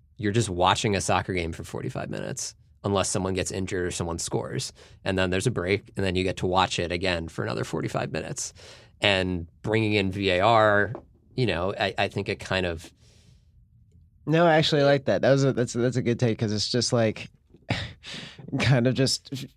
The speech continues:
Speaker 2: fifa making the game more and more realistic every year. And it's just
Speaker 1: Yeah.
Speaker 2: like, I don't come here to, to, to, for my, for the players that I'm controlling to have a bad first touch. I have,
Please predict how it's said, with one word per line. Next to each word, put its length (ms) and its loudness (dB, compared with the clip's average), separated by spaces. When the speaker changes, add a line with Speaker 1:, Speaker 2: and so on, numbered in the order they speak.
Speaker 2:
fifa 460 2
making 320 2
the 80 2
game 320 2
more 300 4
and 80 0
more 220 2
realistic 560 2
every 220 6
year. 200 6
And 80 4
it's 100 2
just 160 6
Speaker 1:
Yeah. 40 4
Speaker 2:
like, 100 4
I 40 6
don't 160 2
come 220 4
here 400 4
to, 680 2
to, 200 2
to, 320 0
for 200 2
my, 320 4
for 100 4
the 80 6
players 340 6
that 100 4
I'm 100 4
controlling 500 4
to 80 6
have 140 4
a 60 4
bad 320 2
first 300 0
touch. 260 2
I 60 4
have, 160 0